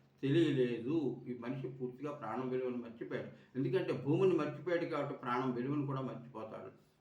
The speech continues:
భూమి అందే ప్రాణవాయువు నిక్షిప్తపై ఉన్నదన్నది ఒక సత్యమైన వివా-, వివాదం లేని అంశం అనేటువంటి భగవంతుని స్వేచ్ఛ కావ-, భగవంతుని, మనందరికీ స్వేచ్ఛ ఉండాలి. భగవంతునికి స్వేచ్ఛ ఉండక్కర్లేదండి.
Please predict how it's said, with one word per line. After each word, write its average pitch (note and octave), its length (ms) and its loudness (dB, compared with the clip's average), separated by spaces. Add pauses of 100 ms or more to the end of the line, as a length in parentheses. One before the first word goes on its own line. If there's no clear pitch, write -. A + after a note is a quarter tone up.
భూమి E3 260 8
అందే D3 240 4
ప్రాణవాయువు C#3 680 2
నిక్షిప్తపై C3 760 -2
ఉన్నదన్నది A#2+ 680 -2
ఒక G#2+ 260 -12 (440)
సత్యమైన E3 580 6
వివా-, A#2+ 520 -2 (360)
వివాదం D#3+ 720 8
లేని C#3 360 4
అంశం D3 420 2
అనేటువంటి B2 480 0
భగవంతుని G#3+ 560 2
స్వేచ్ఛ F3 440 2
కావ-, A#2 460 2
భగవంతుని, F#3+ 460 -2 (200)
మనందరికీ A3+ 480 6
స్వేచ్ఛ G3 340 4
ఉండాలి. D3+ 240 2
భగవంతునికి A3 440 2
స్వేచ్ఛ F#3+ 280 2
ఉండక్కర్లేదండి. B3 760 -4